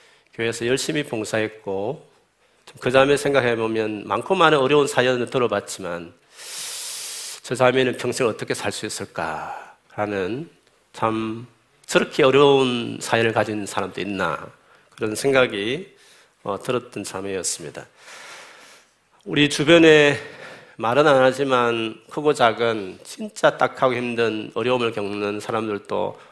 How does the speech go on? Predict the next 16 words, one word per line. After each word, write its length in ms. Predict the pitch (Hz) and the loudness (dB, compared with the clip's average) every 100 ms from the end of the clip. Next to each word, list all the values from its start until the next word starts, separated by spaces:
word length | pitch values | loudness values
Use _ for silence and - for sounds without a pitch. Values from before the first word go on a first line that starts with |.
| _ | _
아마 220 | - 98 | -8 -6
많이 320 | 98 87 110 135 | -6 -6 -2 -2
있으실 360 | - 101 110 | -2 -6 -8
것입니다. 420 | - - - - - _ _ _ _ _ _ _ | -10 -10 -10 -14 -16 _ _ _ _ _ _ _
그런 180 | 151 143 | 4 4
사람을 300 | 143 131 117 | 6 4 2
보면 600 | 127 127 113 107 101 107 | -2 0 -2 -2 -8 -12
우리는 220 | 113 117 | -8 -8
절로 320 | 110 143 131 120 | -4 -2 0 0
마음이 340 | 107 113 110 | 0 0 0
아프고 760 | 95 - 113 - 101 92 87 _ _ _ _ | -4 -6 -14 -8 -8 -8 -10 _ _ _ _
힘든 260 | 131 131 120 | -4 -2 0
마음이 240 | 104 101 | 0 -2
같이 260 | 101 90 104 | -6 -8 -8
들지 220 | 110 117 | -6 -4
않습니까? 580 | 98 - 80 - 95 | -6 -8 -14 -12 -14